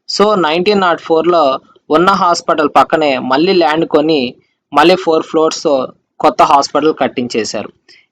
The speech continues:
ఈ కొత్త హాస్పిటల్‌కి కోల్కతా School of Medicine అనే పేరు పెట్టారు. ఎయిటీన్ నైంటీ ఫైవ్లో కొత్తగా స్టార్ట్ చేసిన College of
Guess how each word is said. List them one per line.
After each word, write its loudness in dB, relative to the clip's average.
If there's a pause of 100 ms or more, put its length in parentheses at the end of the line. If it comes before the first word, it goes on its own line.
ఈ 4 (100)
కొత్త 2
హాస్పిటల్‌కి 0 (320)
కోల్కతా 2
School -2
of 0
Medicine -4
అనే -2
పేరు -4
పెట్టారు. -6 (280)
ఎయిటీన్ 0
నైంటీ 0
ఫైవ్లో 0 (220)
కొత్తగా 0
స్టార్ట్ -2
చేసిన 0 (300)
College 2
of 0